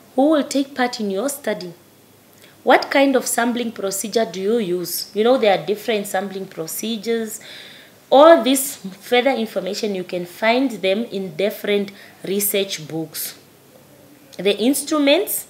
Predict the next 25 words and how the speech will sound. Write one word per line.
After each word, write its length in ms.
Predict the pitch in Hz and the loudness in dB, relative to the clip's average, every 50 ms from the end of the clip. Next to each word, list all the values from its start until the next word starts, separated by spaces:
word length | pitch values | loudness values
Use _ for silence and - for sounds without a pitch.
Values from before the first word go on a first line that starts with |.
| - - - - - - - | -18 -20 -20 -20 -20 -14 -10
you 80 | 180 190 | -8 -6
need 160 | 196 220 220 | -6 -4 -6
to 80 | 254 - | -6 -6
take 240 | - 214 214 - | -6 -6 -6 -4
note 220 | 214 202 202 202 196 | -4 -4 -2 -2 -4
of 120 | 175 170 | -6 -4
those. 300 | 165 170 180 220 - - - - - - | -4 -4 -4 -4 -6 -10 -14 -20 -10 2
What 220 | - 240 269 - - | 4 4 4 4 0
kind 240 | - 262 254 240 | -4 -4 -2 -2
of 260 | 226 208 - - - - | -2 -4 -6 -10 -14 -8
measuring 580 | 175 185 208 226 220 240 226 220 220 214 - | -4 -2 -2 0 0 0 0 0 0 -2 -2
instruments 680 | - 214 220 - - - 208 202 196 185 196 208 202 - | -4 -4 -4 -4 -6 -6 -6 -4 -4 -4 -4 -6 -6 -8
or 120 | 190 185 | -10 -10
questionnaires 760 | - - 190 - - 170 170 170 170 175 185 202 226 220 - - - - - - - | -8 -10 -10 -8 -8 -8 -8 -6 -4 -4 -2 -2 -4 -4 -8 -12 -18 -20 -20 -12 -8
do 100 | 190 196 | -6 -4
you 160 | 185 180 175 | -2 -2 -2
use? 500 | 175 170 170 180 208 262 294 - - - - - _ - - - - - - - - | -2 -2 -2 -2 -2 -2 -4 -6 -10 -14 -18 -20 _ -20 -20 -20 -20 -20 -20 -14 -4
Why 360 | - 214 214 214 220 233 262 262 | 2 6 6 8 8 8 6 6
do 100 | 285 285 | 4 2
you 120 | 269 254 | 2 0
choose 300 | 254 - 240 254 233 202 | -2 -6 -8 -8 -4 0
them? 220 | 214 233 269 359 - - - - - - - _ _ - - - - - - - - - - | 0 0 0 0 -4 -10 -16 -20 -20 -20 -20 _ _ -20 -20 -20 -20 -20 -20 -20 -14 -4 -4
Are 100 | 202 202 | -2 0
they 140 | - 202 185 | 2 0 2
valid 460 | 175 208 226 247 285 359 370 - | 2 2 2 4 2 0 0 -2